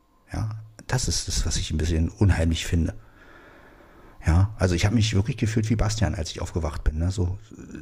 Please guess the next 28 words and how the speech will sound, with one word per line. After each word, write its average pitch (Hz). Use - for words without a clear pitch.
so 92
dieses, 92
äh, 87
dass 87
ich 85
im 90
Traum 110
wirklich 117
diese, 107
diese 95
Erinnerung 131
an 95
Katzen -
und 92
an 90
die 87
Wohnung 147
hier 135
und 110
an 92
allen, 113
äh, 107
vor-, -
vorigen 147
Wohnungen, 127
die 117
ich 107
hatte, 117